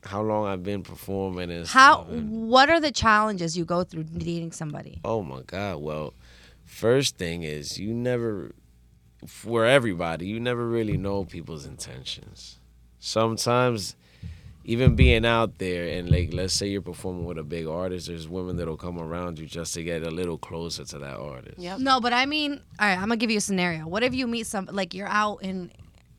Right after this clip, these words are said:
Speaker 2: where you live, in Amboy?
Speaker 1: I live around, yeah.
Speaker 2: All right, sorry.
Speaker 1: <laughs> No, you good.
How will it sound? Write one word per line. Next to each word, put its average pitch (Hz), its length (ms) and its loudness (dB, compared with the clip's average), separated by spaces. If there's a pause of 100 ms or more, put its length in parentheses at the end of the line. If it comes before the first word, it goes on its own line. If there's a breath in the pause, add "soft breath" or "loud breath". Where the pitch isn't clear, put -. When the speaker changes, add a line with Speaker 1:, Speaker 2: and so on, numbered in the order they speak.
Speaker 2:
where 214 120 -6
you 220 80 -2
live, 165 160 -6
in 165 80 -10
Amboy? 208 400 -8 (840)
Speaker 1:
I 80 120 -8
live 80 280 -8
around, 73 520 -10
yeah. 73 80 -14 (240)
Speaker 2:
All 175 80 -8
right, 156 200 -8
sorry. 143 220 -10 (220)
Speaker 1:
<laughs> 151 360 10
No, 143 180 10
you 131 200 6
good. 107 400 4